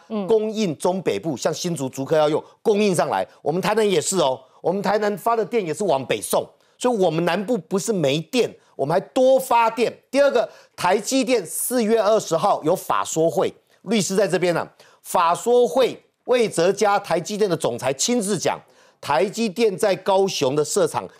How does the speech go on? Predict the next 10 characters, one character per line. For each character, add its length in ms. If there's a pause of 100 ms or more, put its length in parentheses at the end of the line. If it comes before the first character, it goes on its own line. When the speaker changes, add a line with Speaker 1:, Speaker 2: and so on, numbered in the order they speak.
Speaker 2:
进 380
度 280
持 420
续 260
进 240
行 160
中， 180
Speaker 1:
嗯。 280
Speaker 2:
而 180
且 260